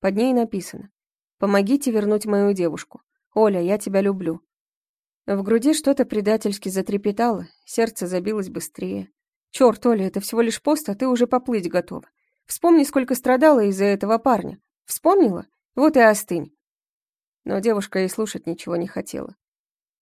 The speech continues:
«Ну-ка, дай сюда». Она нагло отобрала у Кати телефон и начала листать его посты дальше. Фотографии с фонарем-сердцем, которые поджигали и запускали в небо.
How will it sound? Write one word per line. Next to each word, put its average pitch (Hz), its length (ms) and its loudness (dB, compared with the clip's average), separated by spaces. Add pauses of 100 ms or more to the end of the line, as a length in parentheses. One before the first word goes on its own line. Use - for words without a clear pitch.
«Ну-ка, 277 280 4
дай 208 200 4
сюда». 196 400 -2 (400)
Она 196 180 2
нагло 185 380 2
отобрала 185 480 0
у 180 40 -4
Кати 190 280 -4
телефон 233 480 -2 (300)
и 226 100 0
начала 208 360 2
листать 202 400 -2
его 185 140 -2
посты 190 380 -6
дальше. 160 380 -8 (420)
Фотографии 240 680 2
с - 80 -4
фонарем-сердцем, 214 920 -2
которые 185 340 -6
поджигали 196 560 -2
и 190 80 -2
запускали 190 540 -4
в 196 100 -8
небо. 185 360 -8